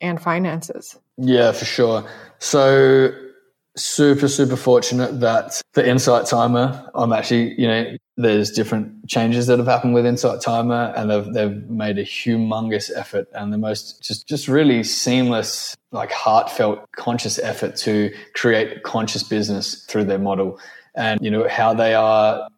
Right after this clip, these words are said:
Speaker 2: opening up different, different premium sections of the site where people can pay to get different access to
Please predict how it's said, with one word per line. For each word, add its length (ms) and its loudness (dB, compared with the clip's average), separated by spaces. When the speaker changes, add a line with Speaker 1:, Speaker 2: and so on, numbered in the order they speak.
Speaker 2:
opening 380 0
up 220 -2
different, 420 -2
different 300 -4
premium 420 -2
sections 460 -2
of 140 0
the 60 -2
site 360 0
where 120 0
people 400 -6
can 220 -2
pay 460 2
to 100 -2
get 260 0
different 260 -2
access 400 -2
to 160 -4